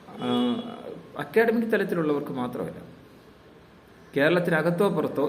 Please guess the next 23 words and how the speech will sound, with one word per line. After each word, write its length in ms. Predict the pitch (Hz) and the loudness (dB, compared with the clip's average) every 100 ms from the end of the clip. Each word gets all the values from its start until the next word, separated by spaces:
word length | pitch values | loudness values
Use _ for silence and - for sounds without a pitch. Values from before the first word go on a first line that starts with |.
| 151 | -2
നിങ്ങൾ 160 | 143 131 | -2 -2
പൊളിറ്റിക്സിലോ 540 | 131 131 131 - 143 151 - - - - - - | -2 -2 -4 -4 -2 -2 -4 -8 -16 -18 -16 -6
നിങ്ങൾ 160 | 139 147 123 | -2 0 0
ബിസിനസ്സിലോ 480 | 120 147 147 147 135 | -2 -2 0 0 0
ഒക്കെ 140 | - 156 | 4 4
ഏർപ്പെടാൻ 340 | 139 135 135 135 - - - - - - - 262 | 4 0 -2 -2 -6 -10 -12 -12 -14 -14 -4 -2
ഇരിക്കുന്നവർക്ക്, 520 | - 220 214 - - | -2 -2 -2 -2 -2
എനിക്കറിയാം 360 | 170 180 196 208 170 | 0 4 4 4 6
പലരും 300 | 156 180 190 - - - - | 6 6 2 -2 -8 -10 -2
പലപ്പോഴും 380 | 151 156 180 185 156 139 | 0 2 2 2 0 -2
ഇംഗ്ലീഷ് 340 | 156 202 170 165 | 2 4 4 4
അറിയാൻ 300 | 165 175 180 175 | 6 6 6 4
വയ്യാത്തത് 420 | 160 156 151 143 | 4 2 0 -2
കൊണ്ട് 140 | 147 139 131 | -2 -4 -2
മാത്രം 280 | 143 175 180 151 | -2 0 0 0
മറ്റുള്ളവരെ 480 | - 143 143 143 143 | -2 0 2 2 0
സഹായം 320 | 139 160 165 170 | -2 0 2 4
തേടേണ്ടി 320 | 180 180 170 147 | 4 2 2 2
വരാറുണ്ട്. 360 | 123 - - - - - - - - | 2 -2 -6 -12 -16 -20 -20 -20 0
പലരും 300 | 160 175 208 214 170 | 4 6 6 6 4
എൻ്റെ 140 | 175 | 4
അടുത്ത് 220 | 170 170 165 - - - - | 4 2 0 -2 -14 -12 -8
അത്തരത്തിലുള്ള 420 | 143 165 156 156 | -2 2 2 0